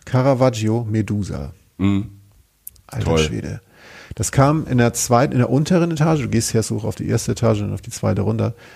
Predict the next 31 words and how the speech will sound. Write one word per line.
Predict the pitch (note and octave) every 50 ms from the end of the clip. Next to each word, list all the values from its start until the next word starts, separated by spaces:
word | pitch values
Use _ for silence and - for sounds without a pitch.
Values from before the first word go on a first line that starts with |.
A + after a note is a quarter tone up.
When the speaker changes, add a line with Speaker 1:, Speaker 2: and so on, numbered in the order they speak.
| - - _ - -
Speaker 1:
ähm, | A2+ G#2+ A2 G#2+ A2 A2 A2 A2 _ - - - - - _ _ _ _ - -
ähm, | - - G#2+ G#2+ G#2 G#2 G#2 G#2 G#2 G#2 _ _ _ _ _ _ _ _ _ _ _
Ende | - B2 C3+ D3 C#3+
des | C3+ B2 -
sechzehnten | C#3 C3 - - - C3+ C3
Jahrhunderts | B2+ B2 A#2 C3 C3+ C3+ C3 B2 -
entstanden. | A2+ G#2+ - - A#2+ A#2 B2+ C3+ C3+ E3 E3 F#3 G3 - _ _ _ _ _ _ _ _ G#3+
Ähm, | - A#2+ B2 B2 B2 B2 B2 B2 B2+ B2+ - _ _ _ _ _ _ -
Medusa | - A#2+ A#2+ A2 B2 C3+ E3+ F3 E3 E3+ D#3+ D#3
letztlich | D3 C3+ C3+ - - C#3 B2+ - - -
irgendwie, | C3+ C#3 C3+ C3+ C3+ A#2+ B2+ C3+ C3 C3 B2+ - - -
äh, | - A#2 A#2 A2+ -
ein | A#2 A#2 A#2
sehr, | G#2 G2+ G2+ A#2+ C3 C#3+ D3+ C3
sehr | C3 C3+ B2+
dunkles | A2 A#2+ B2 C#3+ D3 - D3 C#3 -
Bild | - - C3+ C#3 C#3+ D3+ - -
einer | - A#2 A2+ -
Person, | - - A#2 A2+ G#2 A#2+ B2 C3+ C#3+ C3
dessen | A#2 A2+ - A#2 -
Kopf | - - - C#3 - -
offenbar, | - B2 - - B2 G#2+ - -
deren | B2+ A#2 A2+ A#2 A2+ G#2+
Kopf | - - - - C3+ - - -
offenbar | - A#2 - A#2+ A2+ G#2+ -
abgetrennt | - - - A2+ - - - B2 B2 B2+
wurde, | C3 C3 C3 C3+ C3
mit | A#2 A2 - - - - -
Schlangen | - - - - C3 A#2+ A2+ C#3+ D3+ D3+ C#3+ A#2+
als | - B2 B2 A2+ - A#2
Haaren. | A#2 A2 A2 A#2 C#3 F3 G3 G3+